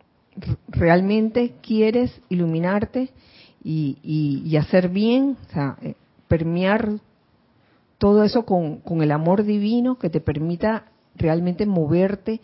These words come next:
y aplicar la, la, los tres aspectos de, de la llama triple, todo, toda, digamos que todo ese entusiasmo, el generar ideas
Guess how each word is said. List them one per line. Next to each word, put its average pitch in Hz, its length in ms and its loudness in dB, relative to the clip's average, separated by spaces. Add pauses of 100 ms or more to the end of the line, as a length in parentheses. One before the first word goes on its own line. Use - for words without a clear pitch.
(440)
y 175 120 0
aplicar 233 560 0
la, 240 260 2
la, 160 300 0
los - 180 -2
tres 214 180 -2
aspectos 254 520 -2
de, 160 260 2
de 165 160 -6
la 147 140 -4
llama 180 340 -4
triple, 220 460 -8
todo, 190 320 -2
toda, 196 480 -2 (880)
digamos 160 380 -2
que 147 360 0 (120)
todo 185 160 4
ese 196 180 2
entusiasmo, 180 1400 0
el 160 180 4
generar 160 440 2
ideas 180 480 0